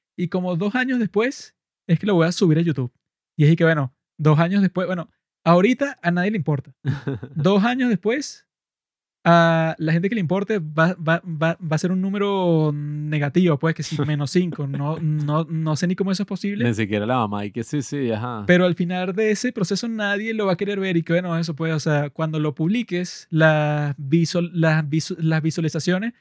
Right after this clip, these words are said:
Speaker 1: serán así, pues, y que menos veintitrés, no sé.
Speaker 2: No, y que todo parte de una idea de querer ganar el festival más prestigioso y poder ser reconocido por la industria, pero es como que, amigo, si tu objetivo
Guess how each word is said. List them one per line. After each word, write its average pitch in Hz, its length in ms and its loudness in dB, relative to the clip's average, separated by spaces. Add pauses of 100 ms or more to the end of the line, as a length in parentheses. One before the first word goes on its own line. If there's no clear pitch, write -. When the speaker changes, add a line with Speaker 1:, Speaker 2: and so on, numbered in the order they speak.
(160)
Speaker 1:
serán 160 280 2
así, 175 200 0
pues, 156 180 2
y 151 40 0
que 151 160 -4
menos 151 380 -4
veintitrés, 147 460 0
no 135 80 -4
sé. 139 180 -6 (240)
Speaker 2:
No, 139 160 -4
y 156 80 -4
que 117 100 -2
todo 107 280 -2
parte 127 300 -2
de 135 40 -6
una 123 120 -6
idea 120 220 -4
de 131 120 -4
querer 95 400 -6
ganar 101 560 -6 (540)
el 98 160 0
festival 98 840 -4
más 92 200 -10
prestigioso 98 1040 -4
y 95 140 -6
poder 95 540 -6
ser 104 240 -2
reconocido 107 840 -2
por 101 120 -6
la 101 100 -6
industria, 101 320 -6
pero 98 160 -6
es 98 60 -10
como 120 220 -6
que, 110 260 -2 (720)
amigo, 127 580 2
si 131 220 -2
tu 131 580 -4
objetivo 131 880 -2